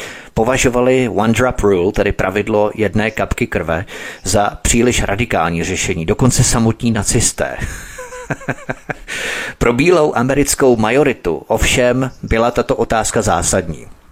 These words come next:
To znamená, že Američané byli v pojímání rasy ještě daleko striktnější, přísnější, radikálnější než samotní Němci, než samotní nacisté. <laughs>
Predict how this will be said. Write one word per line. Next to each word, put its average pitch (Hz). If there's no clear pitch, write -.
To 113
znamená, 107
že 113
Američané 101
byli 104
v -
pojímání 101
rasy 98
ještě 131
daleko 127
striktnější, 123
přísnější, 110
radikálnější 101
než 110
samotní 107
Němci, 104
než 82
samotní 104
nacisté. -
<laughs> -